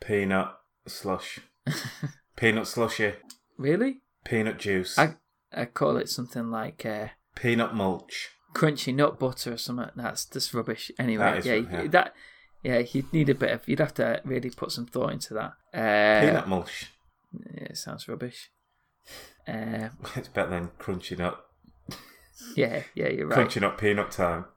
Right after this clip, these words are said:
Speaker 2: What's the most imaginative insult you can come up with? What y-, y-, you've got to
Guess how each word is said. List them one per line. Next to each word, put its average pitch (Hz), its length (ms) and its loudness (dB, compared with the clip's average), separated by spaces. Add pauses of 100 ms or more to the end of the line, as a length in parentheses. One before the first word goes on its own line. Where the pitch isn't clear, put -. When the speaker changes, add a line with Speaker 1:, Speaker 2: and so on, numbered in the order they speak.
Speaker 2:
What's 220 300 12
the 214 60 4
most 202 280 6
imaginative 185 840 4
insult 170 480 2
you 127 120 -4
can 127 160 -6
come 139 180 0
up 139 140 0
with? 117 260 -4 (120)
What 185 280 6
y-, 175 120 -10 (120)
y-, 185 240 10
you've 180 180 6
got 208 220 12
to 160 120 0